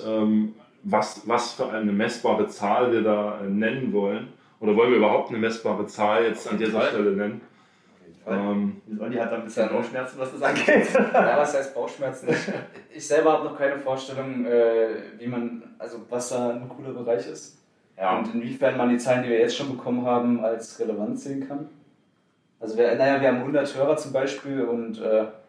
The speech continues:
Speaker 3: ke-, also ich find's schwierig, das jetzt zu quantifizieren. Ja, wir haben zwei Folgen, hundert Hörer, dafür haben wir dann bei fünfzig Folgen so und so viele Hörer.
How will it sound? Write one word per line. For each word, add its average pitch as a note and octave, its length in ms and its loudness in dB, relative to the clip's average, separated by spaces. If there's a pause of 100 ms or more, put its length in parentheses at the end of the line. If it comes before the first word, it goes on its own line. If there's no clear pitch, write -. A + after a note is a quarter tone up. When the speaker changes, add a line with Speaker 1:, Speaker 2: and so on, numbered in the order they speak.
(280)
Speaker 3:
ke-, A2+ 160 0
also C3 240 2
ich C3+ 60 0
find's D3 240 -4
schwierig, C#3+ 320 2
das - 140 0
jetzt - 280 -8
zu A#2+ 160 -8
quantifizieren. B2+ 680 -2
Ja, A#2 120 6
wir A#2+ 80 6
haben A#2 100 2
zwei A2 200 -2
Folgen, B2+ 320 -2
hundert G#2+ 180 -8
Hörer, A#2+ 220 2
dafür A2+ 200 0
haben A2 60 -8
wir A2 60 -4
dann A2 120 -2
bei G#2 60 -2
fünfzig G#2+ 360 -14
Folgen A#2 220 -4
so A#2 60 -4
und B2 80 -4
so B2+ 80 -10
viele A#2+ 200 -10
Hörer. A#2+ 240 -8